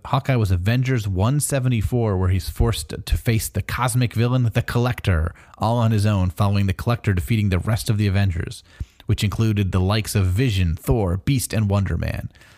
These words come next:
It's built up to in the previous two issues, but the story alone is a great read in my opinion, and I would recommend the read. I'm also excited to watch the Disney Plus series that's supposed to be in the works, uh, for this year.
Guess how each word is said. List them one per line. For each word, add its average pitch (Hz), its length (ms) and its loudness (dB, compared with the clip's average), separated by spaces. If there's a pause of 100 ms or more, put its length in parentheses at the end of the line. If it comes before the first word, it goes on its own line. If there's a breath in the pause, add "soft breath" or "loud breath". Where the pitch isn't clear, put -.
(180 loud breath)
It's - 160 -2
built 131 320 -2
up 110 220 -2
to 123 200 2
in 110 80 2
the 104 60 0
previous 120 440 0
two 127 200 -2
issues, 101 380 -2
but - 160 -2
the 95 80 -2
story 120 280 0
alone 107 340 0
is 104 100 -2
a 98 60 0
great 95 220 -2
read 110 160 0
in 101 80 0
my 104 120 0
opinion, 110 340 0
and 95 100 2
I 101 80 2
would 95 160 0 (140)
recommend 147 420 0
the 139 80 0
read. 123 400 -2 (880 soft breath)
I'm 104 140 2
also 147 200 0
excited 131 320 0
to 120 60 0
watch 127 160 -2
the 117 80 -2
Disney 131 280 0
Plus - 280 -4
series 90 460 0 (180)
that's 104 220 -2
supposed - 260 -4
to 110 60 -6
be 117 80 2
in 110 40 0
the 107 80 2
works, - 420 -4
uh, 92 280 2
for 95 140 -2
this 104 220 -2
year. 92 320 0